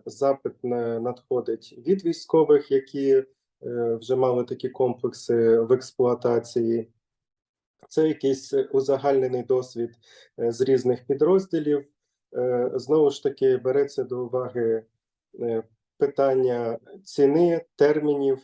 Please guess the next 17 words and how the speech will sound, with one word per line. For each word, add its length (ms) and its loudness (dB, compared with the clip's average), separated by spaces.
е, 280 -2
реалізації 880 -2
того, 720 -4
е, 40 -6
чи 220 -2
іншого 380 0
проекту 500 -4
по 420 -2
закупівлі 640 -6
комплексу, 840 0
е, 220 6
стійкість 640 0
цього 260 6
комплексу 800 0
до, 580 6
е, 200 2
засобів 680 0